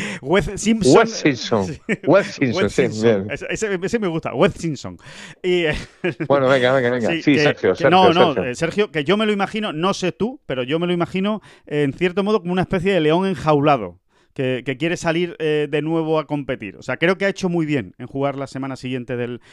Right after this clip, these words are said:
Speaker 1: Master después de lo que pasó. Lo tenía ya previsto, ¿eh? Pero que podía haber dicho después del varapalo de quedarse fuera del, del corte, decir, "Bueno, me borro del R C G Heritage y me retiro a mis cuarteles de invierno a, a pensar y a, y a,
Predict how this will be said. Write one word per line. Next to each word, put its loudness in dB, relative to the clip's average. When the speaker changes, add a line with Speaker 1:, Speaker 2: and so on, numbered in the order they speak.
Speaker 1:
Master -4
después -4
de -6
lo -4
que -8
pasó. -6
Lo -6
tenía -4
ya 0
previsto, -6
¿eh? -8
Pero -8
que -8
podía -2
haber 0
dicho -2
después -2
del -4
varapalo -2
de -4
quedarse -6
fuera -6
del, -8
del -8
corte, -6
decir, -6
"Bueno, -4
me -6
borro 4
del -2
R -4
C -12
G -12
Heritage -4
y -6
me -6
retiro -8
a -2
mis -8
cuarteles -4
de -2
invierno -4
a, -6
a -8
pensar -4
y -6
a, -8
y -8
a, -4